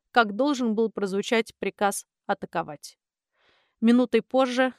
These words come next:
заверил он документалистов, "он скомандовал бы своим людям остановить или разогнать демонстрацию силой". Другой офицер вспоминал о том, как он услышал странную и неожиданную команду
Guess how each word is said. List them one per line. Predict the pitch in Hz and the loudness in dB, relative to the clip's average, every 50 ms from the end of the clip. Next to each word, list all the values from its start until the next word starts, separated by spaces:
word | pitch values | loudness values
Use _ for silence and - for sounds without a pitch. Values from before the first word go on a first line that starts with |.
| _ | _
заверил | - 214 240 233 233 247 240 240 240 | -4 -2 0 2 2 2 2 2 2
он | 233 226 214 | 2 0 0
документалистов, | 226 - 226 226 226 220 233 220 226 226 233 - - - 214 - _ _ _ | -2 -2 -2 -2 0 2 2 2 2 2 0 -2 -4 -6 -8 -8 _ _ _
"он | - 285 285 | -2 -2 -2
скомандовал | 269 - - 285 277 277 294 294 277 277 262 269 269 254 | -2 0 0 2 2 4 4 2 2 0 0 0 0 -2
бы | 220 233 | -2 -2
своим | 247 - - 240 226 226 226 226 | -2 -2 0 2 2 2 2 0
людям | 233 254 262 240 214 240 226 214 - _ _ _ | 0 0 0 0 0 0 -2 -2 -4 _ _ _
остановить | - 262 - - - - 226 214 214 202 196 220 285 311 - - - _ _ - | -4 -2 -2 -2 -2 -2 0 0 0 0 0 -2 -2 -4 -4 -8 -18 _ _ -4
или | 269 262 254 247 | 0 2 2 2
разогнать | 233 233 208 196 208 190 185 196 214 226 247 - - | 2 2 2 0 0 0 0 2 2 0 0 0 -4
демонстрацию | 208 226 226 233 233 220 - - - 180 175 - - - 202 | -4 -2 0 0 -2 -4 -6 -4 -4 -4 -4 -4 -6 -8 -8
силой". | 196 - - - - - - - - _ _ _ _ _ _ _ _ _ | -6 -6 -10 -10 -12 -14 -16 -18 -20 _ _ _ _ _ _ _ _ _
Другой | - 220 359 339 277 285 269 269 | -2 0 2 2 4 6 4 4
офицер | 269 - 320 254 - - 285 277 | 4 2 -4 -4 0 0 0 0
вспоминал | - - - - 220 214 220 214 220 233 240 233 | -2 -4 -4 -2 0 0 2 2 4 4 4 4
о | 214 208 | 2 2
том, | - - 254 277 285 285 - _ _ _ _ - | 2 2 0 2 0 -2 -6 _ _ _ _ 2
как | - 262 285 311 - - - | 4 4 4 4 2 -10 -8
он | - 254 262 262 254 | -4 -2 0 0 0
услышал | 247 - - 277 285 - - - 254 240 | -2 -2 -2 -2 -2 -2 -2 -2 -2 -2
странную | - - - - 233 226 226 226 240 247 262 262 254 254 - | -4 -6 0 2 4 4 4 2 0 -2 -2 -4 -6 -8 -4
и | - 254 | -2 0
неожиданную | 247 254 254 254 247 220 302 262 320 302 294 285 269 | 2 2 2 2 2 0 0 -2 0 0 0 0 -2
команду | - - 233 220 233 254 269 262 240 220 262 240 | -2 0 0 2 2 2 2 2 2 0 0 -2